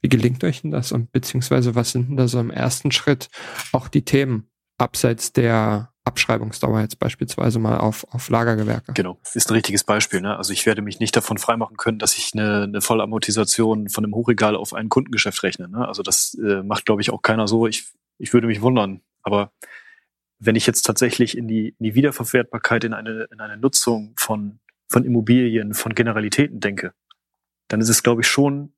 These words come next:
Speaker 2: ein Gedanke, den man spielen kann, zu sagen, macht es jetzt Sinn, super spezifische Materialien, Stapler zu kaufen, die dann ein Risiko haben, wenn Kunde A aussteigt,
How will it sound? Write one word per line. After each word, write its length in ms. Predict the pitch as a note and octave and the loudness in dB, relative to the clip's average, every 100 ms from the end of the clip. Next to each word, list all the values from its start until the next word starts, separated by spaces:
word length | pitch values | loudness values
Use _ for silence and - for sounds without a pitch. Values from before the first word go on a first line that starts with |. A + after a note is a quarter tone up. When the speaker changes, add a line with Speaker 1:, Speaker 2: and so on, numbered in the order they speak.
| _ _ _ | _ _ _
Speaker 2:
ein 140 | A#2+ A2+ | -4 2
Gedanke, 340 | A#2 B2 B2 | 4 4 2
den 120 | A#2 | 2
man 100 | A2 | 0
spielen 320 | - - B2+ | 0 2 2
kann, 380 | A#2+ C3 B2+ B2+ - _ - | 2 0 0 -6 -12 _ -4
zu 140 | - | 0
sagen, 420 | A2 A#2 A#2 A#2 - _ _ _ | 2 2 2 -4 -12 _ _ _
macht 200 | A#2+ A2+ | -2 0
es 120 | B2 - | 2 2
jetzt 180 | A2+ | 2
Sinn, 260 | A#2 A#2+ B2 A#2 - | 2 2 0 -6 -6
super 320 | A#2+ C3+ B2 | -4 0 0
spezifische 600 | - A2+ - C3 - - | 0 0 2 2 2 -2
Materialien, 840 | A#2 A#2 A#2+ A2+ B2 B2 B2+ B2+ - | -2 -2 0 2 2 2 0 -4 -4
Stapler 480 | - A#2 C3 - A#2+ | 0 0 2 0 0
zu 140 | A#2+ | 0
kaufen, 580 | - B2 A#2+ - B2 B2 _ - | 0 0 0 0 0 -2 _ 2
die 140 | B2+ B2+ | 4 4
dann 360 | B2 A#2+ A#2+ _ - | 2 0 -6 _ -8
ein 120 | A2+ | -2
Risiko 460 | A2+ A2+ B2 B2+ | 2 2 2 2
haben, 360 | A#2+ B2 B2+ C#3 _ | 2 2 0 -6 _
wenn 200 | C#3 A#2 | -2 -2
Kunde 320 | A2+ B2 A#2 - | 2 0 0 -2
A 120 | A2+ | -4
aussteigt, 680 | A2+ A#2+ - C3+ C#3+ - | -2 0 2 0 0 -8